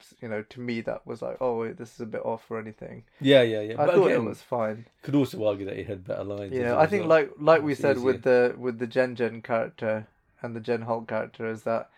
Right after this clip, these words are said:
Speaker 1: it doesn't really resemble any part of her. There's nothing in the,
Speaker 2: No,
Speaker 1: the
Speaker 2: it
Speaker 1: human
Speaker 2: doesn't.
Speaker 1: that, that sticks into
Speaker 2: They're two
Speaker 1: the
Speaker 2: completely different
Speaker 1: animation.
Speaker 2: things, and that's a bit weird. It's a bit weird. It's carrying
Speaker 1: Whereas
Speaker 2: on from the
Speaker 1: Ruffalo
Speaker 2: first
Speaker 1: does
Speaker 2: episode.
Speaker 1: look, the,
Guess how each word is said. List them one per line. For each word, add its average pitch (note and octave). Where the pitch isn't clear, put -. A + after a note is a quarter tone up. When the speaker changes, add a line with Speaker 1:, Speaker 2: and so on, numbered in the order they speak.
Speaker 1:
it C3+
doesn't C3
really A#2+
resemble A2+
any A2
part A#2+
of A2
her. G#2
There's C3+
nothing C#3
in A#2+
the, A#2
Speaker 2:
No, A#2
Speaker 1:
the G2+
Speaker 2:
it G#2
Speaker 1:
human C#3
Speaker 2:
doesn't. A2+
Speaker 1:
that, A2+
that A#2
sticks -
into A#2
Speaker 2:
They're C#3
two D3
Speaker 1:
the A2+
Speaker 2:
completely B2
different B2+
Speaker 1:
animation. A#2
Speaker 2:
things, G#2
and G#2+
that's -
a -
bit D#3+
weird. C3
It's -
a -
bit C3
weird. G#2+
It's A#2
carrying D3+
Speaker 1:
Whereas C3+
Speaker 2:
on B2+
from D3+
the D3
Speaker 1:
Ruffalo -
Speaker 2:
first B2+
Speaker 1:
does B2+
Speaker 2:
episode. C3+
Speaker 1:
look, C3
the, C3+